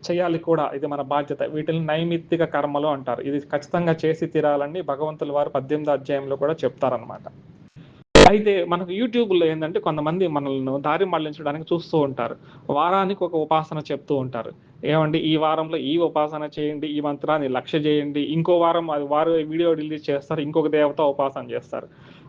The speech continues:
అసలే మనకు ఈ యొక్క సోషల్ మీడియా యుగంలో మనసు నిలబడడమే కష్టంగా ఉంటే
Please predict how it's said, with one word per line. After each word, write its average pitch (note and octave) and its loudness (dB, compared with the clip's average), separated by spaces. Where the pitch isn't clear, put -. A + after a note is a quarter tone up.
అసలే D3 2
మనకు E3+ 2
ఈ D#3 -2
యొక్క D3 0
సోషల్ D#3 -2
మీడియా D#3+ 2
యుగంలో D3 2
మనసు C#3+ 0
నిలబడడమే D#3+ 2
కష్టంగా D#3+ 0
ఉంటే C3 0